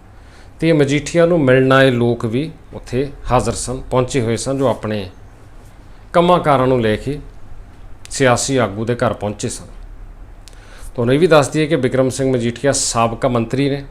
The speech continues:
ਸਾਬਕਾ ਵਿਧਾਇਕ, ਤੇ ਉਹਨਾਂ ਦੀ ਪਤਨੀ ਗਨੀਵ ਕੌਰ ਮਜੀਠੀਆ ਮੌਜੂਦਾ ਸਮੇਂ ਵਿਧਾਇਕ ਨੇ। ਸੋ ਕਾਫੀ ਗਹਿਮਾ ਗਹਿਮੀ ਰਹਿੰਦੀ ਹੈ ਉਹਨਾਂ ਦੀ ਰਿਹਾਇਸ਼ ਉੱਤੇ, ਲੋਕਾਂ ਦਾ ਆਉਣਾ ਜਾਣਾ,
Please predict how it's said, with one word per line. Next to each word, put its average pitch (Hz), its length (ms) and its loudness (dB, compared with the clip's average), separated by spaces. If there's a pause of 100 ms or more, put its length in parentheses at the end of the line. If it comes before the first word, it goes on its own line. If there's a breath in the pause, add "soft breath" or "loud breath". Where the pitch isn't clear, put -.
(680)
ਸਾਬਕਾ 117 400 0
ਵਿਧਾਇਕ, 117 360 2 (1120 soft breath)
ਤੇ 139 80 2
ਉਹਨਾਂ 143 140 4
ਦੀ 143 100 2
ਪਤਨੀ 139 360 2
ਗਨੀਵ 127 380 4
ਕੌਰ 131 240 4
ਮਜੀਠੀਆ 120 500 0
ਮੌਜੂਦਾ 117 560 2
ਸਮੇਂ 139 300 0
ਵਿਧਾਇਕ 127 460 0
ਨੇ। 76 120 -10 (1000 soft breath)
ਸੋ - 140 -6
ਕਾਫੀ 135 320 0
ਗਹਿਮਾ 127 320 0
ਗਹਿਮੀ 139 340 0
ਰਹਿੰਦੀ 143 340 2
ਹੈ 151 40 4
ਉਹਨਾਂ 139 160 4
ਦੀ 131 320 -2 (500)
ਰਿਹਾਇਸ਼ 113 460 2
ਉੱਤੇ, 135 240 -6
ਲੋਕਾਂ 113 420 -6
ਦਾ 107 500 -2
ਆਉਣਾ 123 220 2
ਜਾਣਾ, 110 400 -4